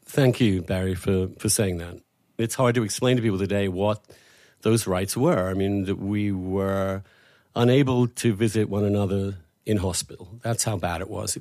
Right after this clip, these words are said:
even when our spouses were dying. So it's, it's, uh,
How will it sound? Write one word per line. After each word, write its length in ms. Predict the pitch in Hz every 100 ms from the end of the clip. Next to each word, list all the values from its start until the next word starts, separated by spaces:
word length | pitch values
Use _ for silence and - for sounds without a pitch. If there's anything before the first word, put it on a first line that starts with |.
| 85
even 300 | 120 113 110
when 160 | 101
our 180 | 95 98
spouses 500 | 98 - 92 - 95
were 60 | 101
dying. 480 | 95 92 92 82 104 - - - - _
So 280 | - 143 135
it's, 460 | 139 135 - - - -
it's, 320 | 139 - -
uh, 400 | 135 131 127 120